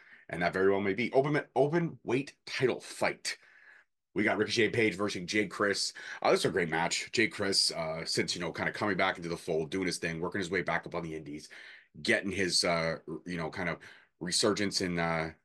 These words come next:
Impact slash T N A. Uh, all the things he's been doing. It's great to see him make his M L W debut, and he gets open weight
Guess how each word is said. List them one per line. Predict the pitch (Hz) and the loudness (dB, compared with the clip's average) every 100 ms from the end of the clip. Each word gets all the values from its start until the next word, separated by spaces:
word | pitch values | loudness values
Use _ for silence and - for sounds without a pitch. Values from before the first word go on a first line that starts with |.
| - | -6
Impact | 98 85 98 87 | -4 0 0 0
slash | - 85 - | 0 0 0
T | 104 | -2
N | 87 | 0
A. | 82 82 80 - - - - - - | 0 -2 -4 -12 -20 -20 -20 -14 -2
Uh, | 95 | 0
all | 98 127 | 4 6
the | 127 | 6
things | 135 104 | 4 0
he's | 101 | -4
been | 92 82 | -4 -2
doing. | 90 90 | -2 -2
It's | 87 85 | -2 -2
great | 107 104 | 2 2
to | 98 | 2
see | - 90 | -2 -2
him | 95 | 0
make | 87 | 2
his | 82 82 | 2 0
M | 85 | -2
L | |
W | 80 80 85 | -2 -2 -2
debut, | 80 76 73 82 | -2 -2 -4 -6
and | 82 | -4
he | 90 | -2
gets | 80 87 - | -2 -2 -2
open | 87 85 | -4 -2
weight | 87 80 | -2 -4